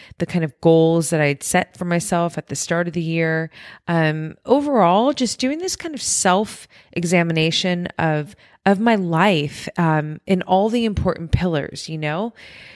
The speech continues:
And it's really, really helpful to do this because I find that, you know, this helps to keep s-,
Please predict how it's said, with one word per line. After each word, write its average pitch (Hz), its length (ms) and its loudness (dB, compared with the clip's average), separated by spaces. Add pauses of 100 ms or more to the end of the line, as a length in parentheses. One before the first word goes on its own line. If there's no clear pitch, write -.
(220)
And 190 520 2 (400)
it's 233 220 2
really, 254 560 2
really 202 400 2
helpful 180 600 -4
to 185 140 -2
do 156 280 -2
this 165 500 0 (720)
because 208 560 0 (540)
I 233 160 4
find 170 600 -2
that, 143 340 -2
you 190 120 -2
know, 165 180 0 (180)
this 262 360 2
helps - 480 -6
to - 160 -8
keep - 540 -6
s-, - 360 -6